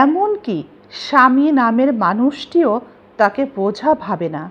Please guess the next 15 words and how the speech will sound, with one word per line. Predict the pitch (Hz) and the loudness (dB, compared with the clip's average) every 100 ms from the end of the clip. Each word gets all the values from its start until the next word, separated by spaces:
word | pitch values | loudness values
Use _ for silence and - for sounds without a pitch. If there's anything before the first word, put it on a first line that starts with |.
| - _ - - 175 | -18 _ -20 -18 -2
বোঝা | 220 208 240 | -2 -2 -4
মনে | 202 180 | -4 -6
করে | 175 160 147 | -6 -6 -6
না। | 160 175 - - - - - | -10 -16 -20 -20 -20 -20 -8
কিন্তু | 339 330 403 311 | -6 4 6 6
একজন | 240 370 359 | 2 -2 -2
পুরুষ | 320 311 320 381 - - - | -2 0 2 0 -2 -14 -2
তার | 302 285 254 | 2 2 0
স্ত্রীকে | - 302 294 320 | -4 -4 -2 0
যতক্ষণ | 262 269 269 - 311 | 0 -2 -4 -2 -2
ভালোবাসে, | 220 226 202 165 - 165 175 _ _ _ _ - | 0 -2 -2 -4 -8 -16 -18 _ _ _ _ -18
যতক্ষণ | 175 233 254 330 330 - 302 302 349 | 0 2 4 2 -2 -2 0 2 0
তাকে | 294 262 285 | 0 0 -2
চোখে | 277 240 233 247 | -4 -4 -2 -4
হারায়, | 190 165 | -4 -6